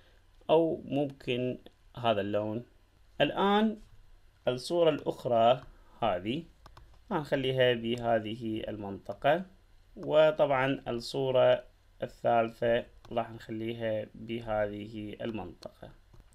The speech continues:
نحدد الصورة اللي بالأسفل وبالمنتصف، ومن اللون راح نختار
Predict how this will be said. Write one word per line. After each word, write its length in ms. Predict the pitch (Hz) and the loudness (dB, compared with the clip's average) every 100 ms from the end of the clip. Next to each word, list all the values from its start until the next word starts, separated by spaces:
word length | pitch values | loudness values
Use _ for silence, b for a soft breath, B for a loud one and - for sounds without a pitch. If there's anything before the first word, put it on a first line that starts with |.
| - 123 | -18 -8
نحدد 380 | - 135 113 | -4 -4 -6
الصورة 300 | 101 - 117 | -8 -2 -2
اللي 180 | 98 95 | -2 -4
بالأسفل 600 | 107 117 123 - 113 110 104 | -8 -6 -6 -4 -4 -4 -4
وبالمنتصف، 1200 | 101 98 104 98 95 92 98 104 - 165 170 - - b b b b b - | -6 -6 -6 -8 -8 -12 -10 -6 4 4 4 -18 -20 b b b b b -18
ومن 380 | - 98 87 110 | -12 -10 -6 -8
اللون 680 | 135 120 117 117 117 113 107 | -6 -4 0 2 2 -2 -4
راح 100 | 107 | -10
نختار 600 | 95 - 110 104 101 | -14 -6 -2 0 -2